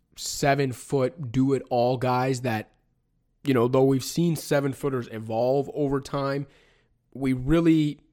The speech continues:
haven't seen what Holmgren and Wembanyama are at any point in basketball history until now when you really look at all that they do. So, you know, myself, basketball fans in general, Thunder fans for sure, were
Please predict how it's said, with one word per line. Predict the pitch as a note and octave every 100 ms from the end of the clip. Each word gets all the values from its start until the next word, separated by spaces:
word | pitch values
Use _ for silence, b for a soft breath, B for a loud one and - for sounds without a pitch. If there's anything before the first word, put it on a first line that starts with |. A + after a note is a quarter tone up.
| _ _ -
haven't | - C#3 C#3+ D3
seen | B2+ - C#3+ C#3 C3+ B2+ A#2+ - _ _ _
what | - B2+ C3+
Holmgren | - D3 D3 C#3 C#3 C3+ -
and | B2 A#2+
Wembanyama | A#2+ A#2 G#2+ A2+ C#3
are | C#3+ D3 D3 C#3+
at | - B2
any | C3 C#3
point | - C#3+ C#3
in | C3
basketball | C3+ C3 - C#3
history | C3 - C#3
until | B2+ - C3+
now | B2+ B2+
when | A#2+
you | A#2
really | A#2+ C3+
look | C3 B2
at | B2 -
all | A#2+ B2
that | C3 -
they | B2+
do. | A#2+ A#2+ C3+ - B
So, | - E3 D#3+ D3+ - - _ -
you | F#3
know, | E3+
myself, | C#3+ - C3+ D3+ D#3
basketball | A#2 C3+ D3+
fans | C3+ D3 C#3
in | C3+
general, | B2 C#3+ E3 D3 D3 -
Thunder | - - D#3 F3 E3+
fans | D#3+ D#3+ D#3+
for | D3+
sure, | - E3 G3
were | E3 C#3 C3+ C3+